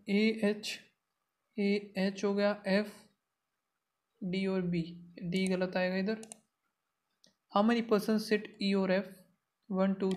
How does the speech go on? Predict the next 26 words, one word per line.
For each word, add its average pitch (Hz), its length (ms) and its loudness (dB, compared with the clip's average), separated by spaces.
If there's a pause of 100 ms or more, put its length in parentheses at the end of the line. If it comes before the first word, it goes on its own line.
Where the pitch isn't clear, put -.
three, 185 160 2
four। 185 340 -2 (3500)
If 196 80 -2
the 190 80 0
position 202 480 0
of 214 140 2
C 208 240 -2
और 208 180 4
G 202 140 0
are 190 120 2
interchange, 185 680 0 (2000)
the 202 120 -4 (100)
following 196 360 -2
third 214 240 2
to 226 80 0
the 196 120 0
left 185 440 -2
of 185 100 -8 (160)
D, 214 80 0 (840)
C - 260 -4
आ 202 80 4
जाएगा 196 260 0
इधर। 196 200 -4 (3250)
W 214 280 2
greater 208 220 2
than 202 200 0